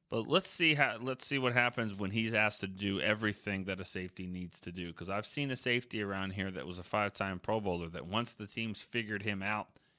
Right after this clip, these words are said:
he was nothing. And so let's see if he has to go and do those things, or if he can play close to the line of scrimmage like Barry Church did a lot of times, great. 'Cause I think that's,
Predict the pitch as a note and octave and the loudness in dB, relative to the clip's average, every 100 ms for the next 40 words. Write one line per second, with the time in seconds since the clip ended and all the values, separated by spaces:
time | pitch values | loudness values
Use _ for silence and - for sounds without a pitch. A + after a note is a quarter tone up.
0 | _ - G#2 F#2+ E2+ F2 G2+ A2+ E2+ - | _ -4 0 2 0 -2 0 0 -4 -20
1 | _ _ _ _ _ _ _ - E2+ A2+ | _ _ _ _ _ _ _ -8 0 4
2 | G2 F2+ E2+ G2+ A#2 - D#3+ D3 A#2 - | 6 4 2 0 0 0 4 6 4 2
3 | B2 A2+ A2+ - G2+ G#2 G2 F2 F2 A#2+ | 2 4 2 0 2 4 4 2 2 4
4 | B2+ A2 G2+ G#2 G2 F#2 F2 B2+ - G3 | 6 4 4 0 0 -2 -4 -4 -4 0
5 | G3 F#3+ - F3+ - D#3 D3+ D3+ D3+ - | 2 4 4 0 0 0 4 2 0 -2
6 | D#3+ B2 A#2 A2 A2+ A2 - D3 D3 - | -2 2 2 4 2 0 0 0 0 0
7 | D3 C#3+ D3+ D3+ - D3 D3 _ _ - | 2 4 2 0 -2 -4 -4 _ _ -2
8 | G2 F2 _ _ _ _ _ _ _ _ | -2 -2 _ _ _ _ _ _ _ _
9 | - G#2 A2 G2+ F#2+ | 4 4 6 2 2